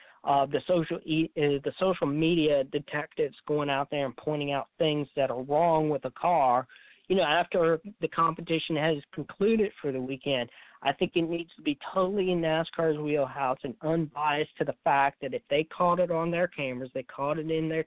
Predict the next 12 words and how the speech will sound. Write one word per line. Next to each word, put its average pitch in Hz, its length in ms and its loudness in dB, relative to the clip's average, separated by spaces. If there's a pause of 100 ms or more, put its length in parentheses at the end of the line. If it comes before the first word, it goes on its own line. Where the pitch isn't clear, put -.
tech 175 200 -4
inspection, 131 600 -6 (400)
another 165 520 2
official 170 440 -2 (160)
saw 165 260 2
it 175 140 -2
during 165 300 2
the 151 80 -2
race, 143 480 2 (460)
um, 135 420 2 (200)
then 151 200 0
yes, 160 300 2